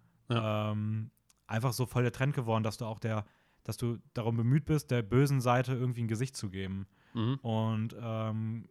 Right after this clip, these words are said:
Speaker 2: das bietet sich natürlich gerade im Superheldenkosmos wahnsinnig an, aber auch in anderen Filmen erweckt es halt irgendwie immer mehr Faszination, so gewisse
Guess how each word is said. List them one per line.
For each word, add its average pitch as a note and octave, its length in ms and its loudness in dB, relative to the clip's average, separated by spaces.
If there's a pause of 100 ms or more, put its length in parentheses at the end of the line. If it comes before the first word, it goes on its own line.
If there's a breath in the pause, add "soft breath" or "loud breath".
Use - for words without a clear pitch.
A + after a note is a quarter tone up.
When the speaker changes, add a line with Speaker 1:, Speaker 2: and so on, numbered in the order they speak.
Speaker 2:
das A#2 200 -6
bietet C3 180 0
sich B2 140 -2
natürlich B2 260 -2
gerade A#2 180 0
im A#2 100 2
Superheldenkosmos B2 760 -2
wahnsinnig A2 400 -2
an, C3 240 -2 (640 soft breath)
aber A2+ 320 0
auch A#2+ 260 0
in A#2 480 -2 (640)
anderen C3 300 2
Filmen A#2 640 -2 (680)
erweckt B2 320 -2
es B2+ 100 -4
halt B2 120 -2
irgendwie B2 260 -2
immer B2 180 0
mehr A#2 240 0
Faszination, A2+ 1040 -2 (480 soft breath)
so G#2+ 640 -2 (800)
gewisse A2+ 800 -2